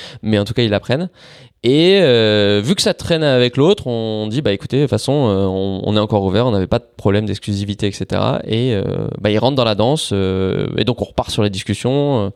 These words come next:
sur un autre mécanisme, parce que c'est une société qui, qui n'avait rien à voir sur la façon de travailler, et cetera.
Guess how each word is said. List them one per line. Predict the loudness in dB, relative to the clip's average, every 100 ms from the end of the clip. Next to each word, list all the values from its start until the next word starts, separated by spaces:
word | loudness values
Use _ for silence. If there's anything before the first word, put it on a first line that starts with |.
| -12 -20 -18 -16
sur | -6 0
un | 2
autre | 0 0
mécanisme, | 2 4 2 0
parce | -2
que | -2
c'est | -4
une | -4
société | -6 -4 -2 -2
qui, | -4 -6 -8
qui | -6 -2
n'avait | 0
rien | 0 0
à | 0
voir | 2 0
sur | 0 -2
la |
façon | -2 -2 -4 -2
de |
travailler, | -2 0 0 0
et | -4
cetera. | -4 -4 -4 -4